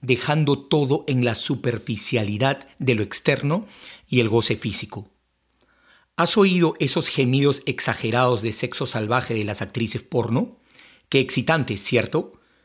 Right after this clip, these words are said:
Pero, ¿te has preguntado si en la vida real esas mujeres gimen así? ¿Sabías que el gemido excitante que escuchas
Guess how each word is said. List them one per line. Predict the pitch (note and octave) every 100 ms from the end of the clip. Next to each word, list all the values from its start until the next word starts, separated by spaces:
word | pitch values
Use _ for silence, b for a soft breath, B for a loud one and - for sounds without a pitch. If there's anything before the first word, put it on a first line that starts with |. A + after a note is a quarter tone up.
| b b
Pero, | C#3+ B2 A2+ A#2 - _ _ _
¿te | -
has | C#3+
preguntado | - A#3+ E3+ A#2+ C#3+ C#3+ D#3
si | -
en | A#2+ A2
la | G#2
vida | B2 C3+
real | A2 A2+ A#2+ B2
esas | A2+ A#2
mujeres | A2+ - A#2 A2
gimen | - - C3 B2 A2
así? | - A#2 D3 - _ B B B B B B B
¿Sabías | - F3 G3 A3+ -
que | D3+
el | B2+
gemido | - B2 D3 D3 D#3+
excitante | C#3+ B2 - - A2+ - C#3 C#3+ B2 A#2 G#2+
que | A#2+ G#2+
escuchas | G2 - - C#3+ C3+ A2 G2+ -